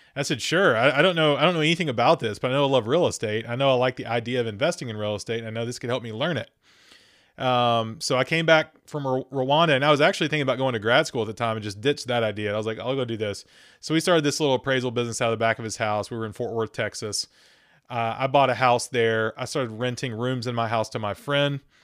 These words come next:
Um, I quickly discovered that this is kind of insane,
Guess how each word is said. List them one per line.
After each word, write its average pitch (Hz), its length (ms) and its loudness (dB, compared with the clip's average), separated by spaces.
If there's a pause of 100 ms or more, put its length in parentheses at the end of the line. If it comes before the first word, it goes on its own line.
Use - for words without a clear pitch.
(380)
Um, 120 400 -4
I 123 80 -2
quickly 196 480 0
discovered 131 720 2
that 113 400 2 (240)
this 135 180 -10
is 170 80 -6
kind 160 220 0
of 135 80 -2
insane, 123 640 -4